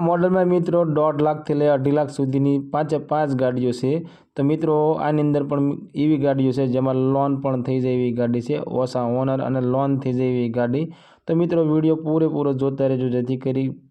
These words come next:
પાંચે પાંચ ગાડીની માહિતી તમને પૂરેપૂરી મળી શકે. ફરી એક નવા વીડિયોમાં મિત્રો સ્વાગત છે તમારું અમારી YouTube ચેનલ વાહન લેવે જાહેરાતમાં. મારુતિ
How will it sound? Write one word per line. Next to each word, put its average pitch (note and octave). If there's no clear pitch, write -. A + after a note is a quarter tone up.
પાંચે C3+
પાંચ C#3
ગાડીની B2+
માહિતી B2
તમને B2
પૂરેપૂરી A#2
મળી A#2
શકે. A#2
ફરી F3+
એક F3
નવા F3
વીડિયોમાં E3+
મિત્રો E3
સ્વાગત C#3
છે C#3+
તમારું C#3
અમારી C3+
YouTube C3+
ચેનલ C3+
વાહન A2
લેવે A2
જાહેરાતમાં. A#2+
મારુતિ E3+